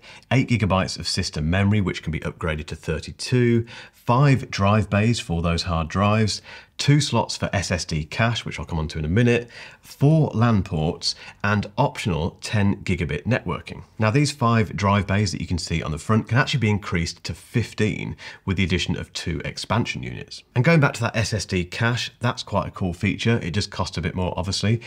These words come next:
but by putting two S S D chips into this thing, you can make the transfer of data to the nas far more efficient and a little bit quicker because it uses the S S D to kind of store the stuff temporarily on that chip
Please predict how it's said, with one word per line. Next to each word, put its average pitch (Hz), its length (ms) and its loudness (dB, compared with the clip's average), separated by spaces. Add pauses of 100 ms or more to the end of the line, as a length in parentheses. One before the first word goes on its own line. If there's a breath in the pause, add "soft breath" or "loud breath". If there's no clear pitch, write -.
(180 loud breath)
but - 100 -2
by 110 100 4
putting 127 460 2
two 101 480 0 (200)
S - 160 -8
S 95 120 -4
D 85 160 -2
chips - 320 -4
into 98 320 -2
this - 180 -6
thing, - 340 -8 (220 loud breath)
you 104 100 -2
can 107 120 2
make 110 160 4
the 98 60 -2
transfer - 560 0
of 80 180 -4
data 85 400 -2
to - 340 2
the 71 140 0
nas 73 320 -4 (260 loud breath)
far 92 400 2
more 80 260 0
efficient 82 440 -6
and 85 80 -2
a 85 40 0
little 101 240 0
bit - 160 -4
quicker - 400 -4
because 87 200 -4
it 82 80 -6
uses 98 300 2
the 87 140 2
S 92 200 -2
S 87 160 -4
D 80 360 -4 (220 loud breath)
to - 80 -6
kind 80 220 -4
of 78 240 -8 (380 loud breath)
store 85 640 0
the 90 60 -6
stuff - 400 -4 (440)
temporarily 85 800 0
on 92 300 -2
that - 260 -6
chip - 300 0